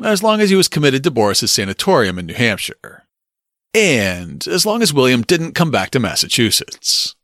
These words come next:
He finally wrote a memorandum stating, "Defendant was infant prodigy at Harvard,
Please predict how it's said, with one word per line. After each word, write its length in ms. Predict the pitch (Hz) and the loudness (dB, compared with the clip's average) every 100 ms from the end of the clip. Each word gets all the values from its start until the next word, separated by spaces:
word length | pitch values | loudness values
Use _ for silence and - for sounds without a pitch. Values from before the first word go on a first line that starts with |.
| _ _ _ _ _ _ _ _ _ _ _ _ _ _ _ _ _ _ | _ _ _ _ _ _ _ _ _ _ _ _ _ _ _ _ _ _
He 100 | 214 | -4
finally 320 | - 262 254 | 0 2 4
wrote 180 | 185 160 | 4 4
a 40 | |
memorandum 720 | 131 127 117 123 110 87 64 - | 2 2 2 2 0 -4 -8 -4
stating, 760 | - 120 107 104 95 95 95 _ _ _ _ _ _ _ _ | 0 2 2 0 -2 -6 -10 _ _ _ _ _ _ _ _
"Defendant 560 | 190 - 247 226 220 - | -2 2 2 2 0 0
was 220 | 135 - 214 | 0 0 -2
infant 380 | 226 233 190 | -2 -2 -4
prodigy 500 | - 180 147 104 95 | -2 0 0 -2 -4
at 80 | 85 | -4
Harvard, 600 | - 120 98 - - - | 0 0 -2 -8 -16 -18